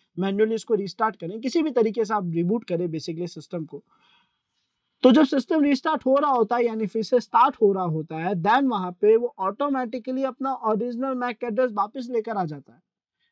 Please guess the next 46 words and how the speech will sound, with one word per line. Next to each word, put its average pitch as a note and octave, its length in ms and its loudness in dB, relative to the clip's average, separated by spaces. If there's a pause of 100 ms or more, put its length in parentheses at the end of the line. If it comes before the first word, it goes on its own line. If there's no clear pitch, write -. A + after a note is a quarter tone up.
(140)
इसका G#3 240 2
मतलब A#3+ 300 2
सर C4+ 140 -2
हमने B3+ 220 -2
नया A3 200 -2
मैक A#3 220 -4
एड्रेस A#3+ 240 -2
चेंज A#3 240 -6
करा A3 220 -12 (580)
और G3+ 120 6
अगर A3+ 240 4
किसी B3 300 -2
भी C#4 120 0
रीजन A#3 340 -2
से B3+ 200 0
मेरा A3+ 220 2
वो G3 140 0
डिवाइस E3+ 540 0 (360)
या E3 260 6
वो C#4 160 2
सिस्टम F3 420 -12 (580)
रिबूट F3+ 480 4
हुआ A#3+ 200 2
यानी F3 340 -2
रीस्टार्ट D3+ 540 -6
हुआ G#3+ 240 4 (420)
तो G3+ 80 6
वापस C#4 440 6
ओरिजिनल C#4 440 2
मैक B3+ 220 0
एड्रेस B3 320 0
आ G#3 100 4
जाता G#3 320 -2
है। A#3 200 0
इसका F#3+ 260 -6
मतलब F#3+ 340 -4
सिस्टम G3 400 -4
रिबूट E3+ 320 0
होते F3 200 -2
ही A#3+ 60 4
हमारा F#3+ 300 0
नया D#3+ 180 -4
मैक D#3 220 -8
एड्रेस F#3+ 200 -4
चला B3+ 240 2
गया, A3 160 -4